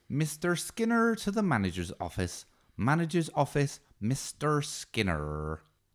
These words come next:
Nobody tells me nothing. It's all right, Andy. It's just bolognese. Cornetto? Ooh,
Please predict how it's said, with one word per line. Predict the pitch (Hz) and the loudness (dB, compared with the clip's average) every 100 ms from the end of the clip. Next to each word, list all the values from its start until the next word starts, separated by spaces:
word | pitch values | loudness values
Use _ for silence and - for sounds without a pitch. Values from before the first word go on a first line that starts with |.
| - | -2
Nobody | 87 82 76 76 | 0 0 -2 -4
tells | - 87 87 85 | -2 -2 -2 -2
me | 90 | -2
nothing. | 92 92 104 - 80 73 - _ _ _ _ | 0 0 -2 -4 -8 -8 -10 _ _ _ _
It's | 160 - | 0 4
all | 254 | 8
right, | 233 202 | 10 10
Andy. | 175 185 185 226 196 - - | 8 6 6 6 4 -6 0
It's | 180 - | 0 4
just | 226 - | 4 4
bolognese. | 220 220 196 190 226 220 170 113 - - _ _ _ - | 6 8 8 6 4 4 2 0 -4 -10 _ _ _ -4
Cornetto? | 151 156 170 240 254 - _ _ _ _ _ | 0 0 0 -2 -2 -6 _ _ _ _ _
Ooh, | 208 202 | 8 8